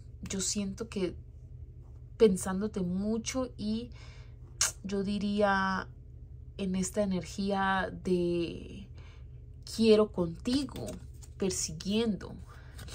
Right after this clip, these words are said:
Nueve de oros, tú con cambios físicos increíbles y notables que llamarán la atención de las personas a tu alrededor.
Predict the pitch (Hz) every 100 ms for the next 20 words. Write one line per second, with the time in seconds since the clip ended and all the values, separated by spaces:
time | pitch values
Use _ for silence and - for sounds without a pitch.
0 | - - - - 202 202 196 240 196 190
1 | 214 269 269 - 226 233 220 214 214 214
2 | 214 226 - 220 208 190 170 170 202 -
3 | 196 175 170 - 170 170 175 202 254 254
4 | - 185 175 175 180 185 185 - 175 170
5 | 170 165 - - 165 170 180 180 165 160
6 | 156 160 160 190